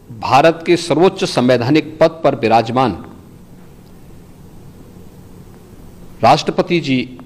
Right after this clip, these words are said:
के साथ ही देश का भी एक प्रकार से अपमान है। मैं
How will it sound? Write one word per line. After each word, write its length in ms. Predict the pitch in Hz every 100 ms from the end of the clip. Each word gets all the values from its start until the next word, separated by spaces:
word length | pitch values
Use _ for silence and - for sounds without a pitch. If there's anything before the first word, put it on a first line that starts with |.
| - - - - - -
के 80 | 139
साथ 320 | - 131 131
ही 80 | 165
देश 400 | 117 123 139 -
का 160 | 120
भी 260 | 107 117 160 104 - - - - - - - - - - - -
एक 160 | 123 120
प्रकार 260 | - 120 113
से 180 | -
अपमान 400 | 113 - 107 135
है। 240 | 110 85 98 - - - - - - - - - - - - - - - - - - - - - - - - -
मैं 420 | 127 156 151 -